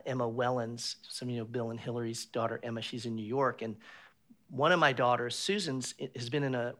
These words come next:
discipleship group with Aaron Frizzell. And some of you know Bubba and Aaron Frizzell, been at Fellowship a long time. Both of them used to be on staff, in fact, but still around.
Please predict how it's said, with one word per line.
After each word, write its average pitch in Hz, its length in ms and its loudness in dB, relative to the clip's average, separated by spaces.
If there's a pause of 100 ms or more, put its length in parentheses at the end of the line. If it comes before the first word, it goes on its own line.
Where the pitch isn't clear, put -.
(100)
discipleship 139 640 0
group 123 280 -4
with 113 180 -6
Aaron 143 260 0
Frizzell. 135 640 -2
And 113 200 -8
some 127 180 -4
of 127 80 -4
you 131 80 -4
know 127 120 -2
Bubba 120 280 0
and 127 100 -4
Aaron 120 200 -2
Frizzell, 139 380 -2
been 113 100 -6
at 113 100 -10
Fellowship 117 320 -4
a 110 40 -6
long 117 300 2
time. 139 220 -4
Both 135 200 -2
of 147 60 -2
them 131 60 -2
used 131 140 -6
to - 60 -12
be 127 60 -2
on 113 80 -4
staff, 151 460 -2
in 110 60 -12
fact, - 320 -6
but 120 80 -8
still 156 240 -4
around. 123 380 -4